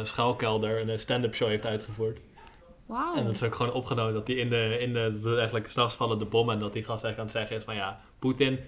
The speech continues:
Speaker 1: dat is zo'n rare vent, zo'n verschrikkelijke clown, dat hij gewoon een half uur Rusland aan het roosten is."
Speaker 2: <laughs>
Speaker 1: En dat is toch wel hoe je van een hele trieste situatie toch wel, zeg maar,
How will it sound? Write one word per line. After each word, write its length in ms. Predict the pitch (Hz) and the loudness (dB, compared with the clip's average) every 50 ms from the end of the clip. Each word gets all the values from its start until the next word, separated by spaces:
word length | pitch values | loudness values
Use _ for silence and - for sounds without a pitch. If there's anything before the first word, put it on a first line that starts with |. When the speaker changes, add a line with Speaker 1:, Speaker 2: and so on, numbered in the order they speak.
| - | -8
Speaker 1:
dat 160 | - 98 - - | -8 -6 -6 -6
is 100 | - - | -6 -6
zo'n 200 | 120 113 120 117 | -4 -4 -2 -2
rare 260 | 110 110 107 110 110 | -2 -2 -2 -4 -4
vent, 280 | - 127 120 117 113 | -2 -2 -2 -2 0
zo'n 160 | - 127 123 117 | 2 2 2 2
verschrikkelijke 520 | 120 113 - 127 120 - 120 113 - 113 | 2 0 0 0 0 0 -2 -2 -4 -2
clown, 300 | - 127 117 120 123 120 | 2 4 4 4 6 4
dat 80 | 123 120 | 4 2
hij 80 | 127 117 | 2 2
gewoon 160 | - 123 120 | 2 0 2
een 60 | 110 113 | 6 8
half 220 | 120 127 123 - - | 10 10 10 8 6
uur 220 | 123 120 117 113 | 4 4 4 4
Rusland 340 | 120 123 123 - - 269 269 | 4 2 4 6 6 12 12
aan 60 | 339 | 12
het 180 | 330 294 262 269 | 12 12 12 12
roosten 460 | - 254 294 285 285 269 277 302 285 | 12 12 12 10 10 10 10 10 8
is." 200 | 285 - - - - - - - - | 6 6 4 -2 -6 -8 -8 -10 -12
Speaker 2:
<laughs> 320 | - - - - 131 - | -12 -10 -8 -4 -2 2
Speaker 1:
En 80 | 160 165 | 8 10
dat 140 | 143 139 143 | 10 10 10
is 60 | 147 | 8
toch 120 | 160 156 | 6 8
wel 220 | 151 151 135 131 131 | 10 8 8 10 10
hoe 100 | 135 143 | 8 8
je 60 | 143 | 8
van 120 | 147 143 | 8 10
een 60 | 143 135 | 10 12
hele 340 | 139 151 175 185 160 151 | 12 12 12 12 12 10
trieste 340 | - - 151 165 160 - 170 | 8 8 6 6 6 6 4
situatie 760 | - 160 143 - 131 123 123 131 139 139 139 - - 113 110 | 4 4 4 4 6 6 8 8 8 6 6 4 0 -2 0
toch 180 | 107 123 117 - | 0 0 0 2
wel, 180 | 123 120 113 113 | 2 2 4 2
zeg 120 | 117 113 | 2 0
maar, 300 | 113 117 117 113 113 | 0 0 -2 -2 -4